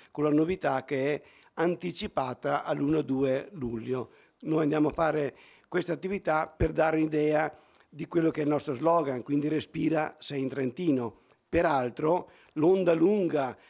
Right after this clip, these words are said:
dello scudetto del Napoli ieri ce n'ha portato un altro, perché anche la Trentino Volley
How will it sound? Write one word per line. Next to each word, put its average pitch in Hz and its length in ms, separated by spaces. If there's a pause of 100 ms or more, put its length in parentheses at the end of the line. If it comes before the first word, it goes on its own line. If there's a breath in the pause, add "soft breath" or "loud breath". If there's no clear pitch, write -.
(140 soft breath)
dello 151 200
scudetto 170 400
del 170 160
Napoli 165 680
ieri 160 220
ce - 80
n'ha 147 100
portato 139 400
un 139 80
altro, 185 380
perché 147 160
anche 151 180
la 151 60
Trentino 147 440
Volley 143 560